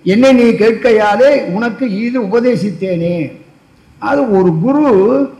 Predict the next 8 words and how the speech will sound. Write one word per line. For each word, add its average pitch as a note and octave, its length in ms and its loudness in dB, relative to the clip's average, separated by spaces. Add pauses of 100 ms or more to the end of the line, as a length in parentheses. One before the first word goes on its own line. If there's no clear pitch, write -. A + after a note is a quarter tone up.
(320)
சிஷ்யனை B3+ 440 0 (120)
பார்த்து G#3 840 0 (600)
எப்படி G#3+ 360 0
உபதேசம் B3+ 580 4
பண்ணுங்கிறது, G#3 720 -4 (360)
"உடம்பினில் B3+ 1120 0 (280)
சீவனை B3+ 540 0 (120)
பார்த்து G#3+ 840 -2